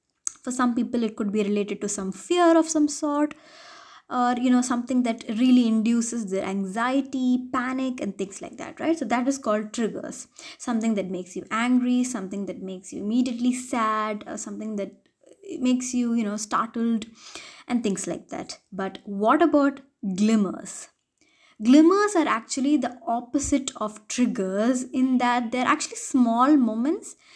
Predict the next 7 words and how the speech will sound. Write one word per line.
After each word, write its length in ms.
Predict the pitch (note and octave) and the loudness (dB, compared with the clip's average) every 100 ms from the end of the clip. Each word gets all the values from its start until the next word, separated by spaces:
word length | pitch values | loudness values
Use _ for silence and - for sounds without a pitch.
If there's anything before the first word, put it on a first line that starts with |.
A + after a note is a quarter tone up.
| - - | -20 -16
that 360 | G#3+ B3 B3 G#3 | -4 -2 -2 0
give 180 | A#3+ B3+ | 2 4
you 540 | B3+ D4 D#4 D#4 - _ _ _ _ _ _ - - | 6 8 6 4 -4 _ _ _ _ _ _ -20 -4
opposite 480 | C#4 D#4+ F#4 F4 C#4 | -2 2 2 4 4
emotions 640 | A#3 A3+ A#3+ B3 B3 B3 | 4 4 2 2 2 2
to 140 | - A3+ | 0 -6
triggers, 640 | - A3 F#3+ G3 - - | -6 -6 -4 -6 -8 -10